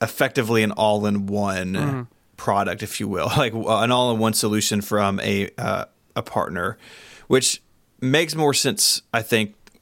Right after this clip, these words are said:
Speaker 1: given the tight timeline. If you can go to Boeing or whoever and say,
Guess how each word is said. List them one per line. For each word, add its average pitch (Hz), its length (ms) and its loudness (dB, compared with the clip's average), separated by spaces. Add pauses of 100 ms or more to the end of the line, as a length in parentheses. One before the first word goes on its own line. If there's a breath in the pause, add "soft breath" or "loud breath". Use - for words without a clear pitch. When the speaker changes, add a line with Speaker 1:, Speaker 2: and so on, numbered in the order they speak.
(340)
Speaker 1:
given 143 280 2
the 123 60 0
tight 120 300 0
timeline. 98 640 -2
If 107 160 -2
you 110 80 -2
can 110 200 0
go 113 300 4
to 107 240 -2 (140)
Boeing 107 480 2
or 95 180 -2 (200)
whoever 101 460 2
and 107 140 -4
say, 98 300 0